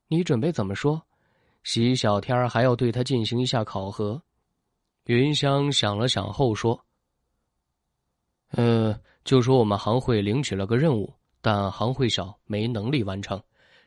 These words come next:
现在想联系几家大行会，把这任务卖了。如果有意向的，请到某某处，这样可以吗？”“不行，有一个重点一定要说，任务必须是会长领取，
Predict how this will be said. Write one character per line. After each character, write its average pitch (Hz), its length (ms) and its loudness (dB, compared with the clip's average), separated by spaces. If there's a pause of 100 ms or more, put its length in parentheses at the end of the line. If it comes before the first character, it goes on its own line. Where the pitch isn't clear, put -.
(120)
现 123 200 0
在 117 220 2
想 101 220 0
联 107 200 2
系 - 140 -4
几 104 160 -4
家 104 160 -4
大 117 180 -2
行 104 200 -4
会， 110 260 0 (260)
把 104 160 -2
这 104 120 -2
任 123 200 0
务 110 80 -2
卖 123 280 -2
了。 90 160 -10 (440)
如 123 220 0
果 127 160 2
有 104 140 2
意 120 160 0
向 104 200 -2
的， 95 300 -4
请 107 220 -4
到 98 120 0
某 98 140 -2
某 113 180 0
处， 135 240 -4 (200)
这 110 100 -6
样 98 160 -2
可 104 160 -4
以 110 100 -2
吗 101 160 -8 (1040)
？”“不 190 100 -2
行， 110 480 -2 (400)
有 123 180 2
一 131 80 0
个 175 120 -2
重 208 180 -2
点 98 180 -2
一 104 60 -4
定 139 100 -4
要 120 140 0
说， 120 320 -6 (440)
任 190 200 2
务 139 220 0
必 160 160 -6
须 185 200 -4
是 127 280 -4
会 131 240 -4
长 95 200 -6
领 107 180 -6
取， - 280 -6